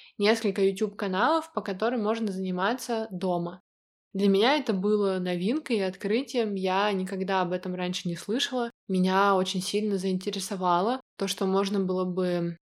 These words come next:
заниматься каким-то спортом, не выходя из дома, не сталкиваясь с потребностью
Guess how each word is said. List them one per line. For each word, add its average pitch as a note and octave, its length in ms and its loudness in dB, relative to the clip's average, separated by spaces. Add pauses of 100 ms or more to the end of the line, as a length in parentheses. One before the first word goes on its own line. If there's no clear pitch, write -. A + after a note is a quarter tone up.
заниматься G3 560 0
каким-то F#3+ 380 -6
спортом, F#3 560 -4
не F#3+ 120 0
выходя F#3 460 -4
из F3 120 -8
дома, C4 420 -4 (160)
не G3+ 140 2
сталкиваясь G3 580 -2
с F#3 40 -10
потребностью F#3+ 1000 -4